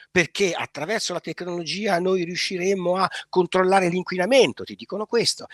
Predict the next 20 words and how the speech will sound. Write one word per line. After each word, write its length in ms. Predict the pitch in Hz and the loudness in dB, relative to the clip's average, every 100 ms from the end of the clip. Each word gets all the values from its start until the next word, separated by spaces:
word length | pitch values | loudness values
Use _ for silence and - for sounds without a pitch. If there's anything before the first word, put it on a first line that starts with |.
| - - | -14 -4
attraverso 580 | 151 180 180 202 - | -2 0 0 2 0
la 120 | 190 180 | -2 -2
tecnologia 840 | 180 - 185 185 175 160 208 202 | -6 -6 -6 -4 -6 -6 -2 0
noi 240 | 180 202 190 | 2 0 0
riusciremo 760 | 196 - 208 196 220 196 196 185 - | -2 -2 -2 0 0 0 0 -2 -8
a 180 | - 180 | 2 2
costruire 720 | - 196 - 196 214 254 226 | 2 -4 -4 -4 -2 -2 -2
dei 160 | 190 185 | -2 -4
computer 560 | - 185 - 254 - 196 | -4 -10 -8 -8 -6 -4
che 140 | 196 | 2
vanno 240 | 226 214 | 2 2
più 160 | - 240 | 0 2
veloci, 500 | 240 285 202 - - | 6 8 6 2 -10
ti 140 | - | -12
dicono 320 | - 208 190 190 | -16 -12 -8 -8
anche 220 | 170 175 | -10 -12
questo. 480 | - 175 - 131 - _ _ - - - _ _ _ - | -8 -6 -8 -10 -20 _ _ -20 -20 -20 _ _ _ -8
In 220 | 240 208 | 0 2
realtà 460 | 196 175 165 143 | 4 4 2 -2
le, 120 | 160 | -2